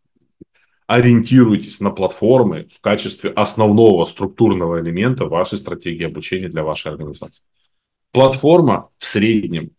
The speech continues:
на сегодня — это решение для, ну, давайте возьмем один-два процента учащихся, к сожалению. То есть девяносто восемь процентов людей оттуда либо не, либо не начинают учиться.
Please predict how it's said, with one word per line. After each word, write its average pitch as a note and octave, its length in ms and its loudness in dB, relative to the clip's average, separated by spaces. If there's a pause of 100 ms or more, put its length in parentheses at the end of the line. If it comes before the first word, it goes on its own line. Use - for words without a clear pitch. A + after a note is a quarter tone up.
на A2 220 -2
сегодня — G2+ 640 -4
это A2+ 200 -6
решение C3 520 -2
для, G#2 500 2
ну, D#3+ 100 -4
давайте B2 300 2
возьмем F#2 300 -6
один-два E2 380 -8
процента D#2+ 440 -10
учащихся, - 540 -14
к - 60 -14
сожалению. F#2+ 640 -2
То F2 40 -16
есть D#2+ 100 -12
девяносто A2 440 -2
восемь G#2 200 -2
процентов G#2 440 -4
людей B2+ 280 0
оттуда A2 280 0
либо A#2 280 2
не, G2 640 0 (160)
либо B2+ 240 2
не B2+ 120 4
начинают D#3 520 -2
учиться. - 440 -12